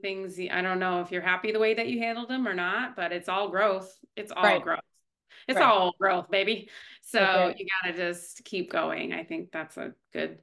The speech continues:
Speaker 1: tip too. Just keep going, no matter
Speaker 2: Keep
Speaker 1: where
Speaker 2: going.
Speaker 1: you are. Respect where you are in the journey, for sure.
Speaker 2: Mm-hmm.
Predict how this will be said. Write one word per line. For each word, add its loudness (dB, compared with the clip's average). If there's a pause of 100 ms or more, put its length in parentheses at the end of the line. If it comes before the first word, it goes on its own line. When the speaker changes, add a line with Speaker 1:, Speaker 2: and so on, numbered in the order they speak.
Speaker 1:
tip -10
too. -10 (100)
Just -20
keep -10
going, -12 (180)
no -8
matter 4
Speaker 2:
Keep 2
Speaker 1:
where 6
Speaker 2:
going. 0
Speaker 1:
you 4
are. -2
Respect -2
where 2
you 2
are 2
in -8
the -10
journey, -14
for -12
sure. -16
Speaker 2:
Mm-hmm. -2